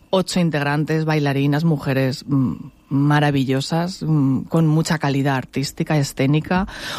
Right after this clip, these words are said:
una composición musical con cuatro compositores muy distintos,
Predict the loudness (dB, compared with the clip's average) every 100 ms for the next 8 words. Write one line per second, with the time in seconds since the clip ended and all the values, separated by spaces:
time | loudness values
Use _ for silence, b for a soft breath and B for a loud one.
0 | B 2 2 -2 -2 -4 -2 0 2 0
1 | -2 -2 -2 0 0 2 0 0 -2 -2
2 | 0 -2 -2 -2 -2 -2 2 2 2 0
3 | -4 -6 -4 -2 0 -2 -4